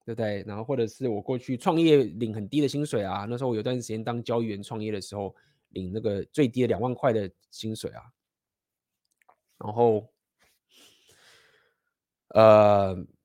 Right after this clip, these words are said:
包含创立幺八五的组织啊什么的，然后或者是到处去旅行、去旅居啊。那么先不用讲光这种创业这种归零啊，通常在旅居这件事情，OK，我经常把自己打到就是我得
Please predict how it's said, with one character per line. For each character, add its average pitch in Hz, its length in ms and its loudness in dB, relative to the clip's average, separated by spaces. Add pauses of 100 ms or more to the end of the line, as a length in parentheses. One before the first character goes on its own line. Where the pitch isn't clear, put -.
(220)
包 135 120 6
含 113 280 4
创 139 200 0
立 139 40 4
幺 131 100 6
八 127 120 6
五 120 100 4
的 110 60 4
组 98 180 -6
织 110 220 -8
啊 104 80 -2
什 104 120 -12
么 82 100 -14
的， 73 120 -14
然 90 80 -12
后 104 100 -10
或 120 80 -4
者 113 60 -4
是 - 140 -8
到 131 140 4
处 123 120 -6
去 123 100 -8
旅 101 160 -8
行、 92 220 -14
去 127 100 -10
旅 104 140 -8
居 101 260 -12
啊。 92 260 -10
那 196 100 0
么 185 280 6 (400)
先 208 320 2 (800)
不 147 100 -4
用 180 160 4
讲 107 240 -2 (140)
光 143 240 0
这 143 140 -2
种 98 120 -6
创 143 220 -2
业 127 80 2
这 123 120 -4
种 95 120 -6
归 104 200 -4
零 78 180 -10
啊， 58 160 -20 (320)
通 190 160 -2
常 147 160 -2
在 170 100 0
旅 117 260 -4
居 156 280 2
这 156 100 0
件 147 140 4
事 135 180 -6
情， - 380 -14 (580)
OK， 101 360 -6
我 117 120 4
经 190 220 2
常 185 120 2
把 117 140 2
自 - 80 -2
己 147 80 2
打 107 380 2
到 151 180 6
就 147 100 -2
是 156 120 -4
我 131 120 0
得 107 320 -4